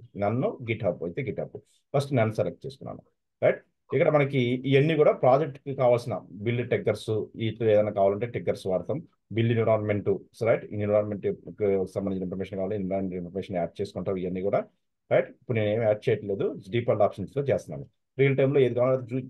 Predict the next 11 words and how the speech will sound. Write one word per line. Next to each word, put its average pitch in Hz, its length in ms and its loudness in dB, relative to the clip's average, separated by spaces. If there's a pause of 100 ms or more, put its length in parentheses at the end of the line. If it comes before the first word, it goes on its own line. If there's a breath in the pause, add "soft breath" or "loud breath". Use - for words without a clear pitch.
(140)
చూజ్ 147 240 -4
చేసుకుంటారు 82 420 -4
వాళ్ళు, - 180 -8 (140)
రిక్వైర్‌మెంట్ 101 540 -2
బట్టి, 104 180 -2
అవసరాన్ని 87 340 -4
బట్టి. - 180 -10 (440)
మెయిన్గా 160 220 2
ఇప్పుడు 143 180 0
మనకు 131 160 2
వచ్చేసి 139 240 -2